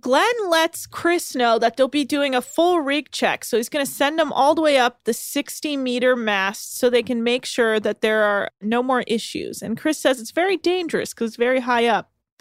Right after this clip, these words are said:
and your life is in someone else's hands.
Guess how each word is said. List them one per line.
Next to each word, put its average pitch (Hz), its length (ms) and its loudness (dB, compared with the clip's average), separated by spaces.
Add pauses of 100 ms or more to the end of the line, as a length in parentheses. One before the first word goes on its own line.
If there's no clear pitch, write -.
(300)
and 226 100 0
your 226 120 4
life 233 280 2
is 247 120 -2
in 226 120 0
someone 254 420 -2
else's 226 380 -2
hands. - 600 -6